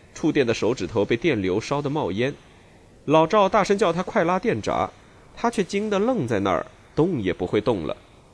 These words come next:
若不是那天老赵穿着绝缘电工鞋，估计也就一命呜呼了。事后老赵从医院回来，举着烧伤的指头对他说：“徒弟呀，今天是你教了师傅一招，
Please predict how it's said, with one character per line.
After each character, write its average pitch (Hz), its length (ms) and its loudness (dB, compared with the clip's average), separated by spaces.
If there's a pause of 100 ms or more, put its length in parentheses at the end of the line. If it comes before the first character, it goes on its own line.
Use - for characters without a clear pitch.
(320)
若 139 200 8
不 117 100 0
是 147 140 0
那 143 160 2
天 131 260 0
老 107 180 4
赵 127 200 0
穿 151 180 -2
着 135 80 -4
绝 104 140 0
缘 143 180 -2
电 156 180 -2
工 135 200 -2
鞋， 95 340 -2 (320)
估 208 160 -2
计 151 340 -4 (140)
也 92 220 -2
就 120 120 0
一 101 140 0
命 127 180 0
呜 107 200 -2
呼 147 240 -2
了。 127 120 -6 (920)
事 139 200 0
后 127 420 8
老 117 140 4
赵 117 160 0
从 117 200 -4
医 120 80 -6
院 135 200 0
回 92 220 -2
来， 107 160 4
举 95 160 -4
着 87 100 -4
烧 135 200 -4
伤 160 200 -6
的 151 60 -4
指 - 240 -6
头 - 140 -6
对 120 120 -2
他 104 140 -4
说 95 340 0 (600)
：“徒 107 200 0
弟 123 200 4
呀， 95 400 4 (440)
今 147 220 -2
天 143 180 2
是 139 120 -2
你 107 160 -2
教 139 180 2
了 131 100 2
师 160 240 2
傅 123 140 0
一 104 100 -2
招， 98 400 4